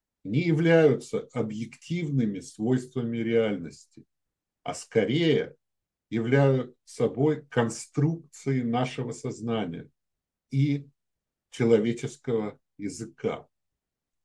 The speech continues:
Другие философы считают, что числа существуют вне нашего сознания – и могут быть открыты с помощью различных методов.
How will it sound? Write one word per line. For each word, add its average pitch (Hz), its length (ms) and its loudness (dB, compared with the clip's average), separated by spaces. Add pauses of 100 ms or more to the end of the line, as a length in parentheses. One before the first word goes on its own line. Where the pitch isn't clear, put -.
(440)
Другие 131 420 -4
философы - 640 -2 (120)
считают, 160 460 0
что 139 180 -4
числа 143 420 -6
существуют - 640 -6
вне 113 400 0
нашего 110 500 -4
сознания – 90 760 -14 (500)
и 95 80 -8
могут 135 360 2
быть 131 200 0
открыты 135 640 -2
с - 80 -18
помощью 127 500 -2
различных 107 540 -8 (140)
методов. 101 400 -10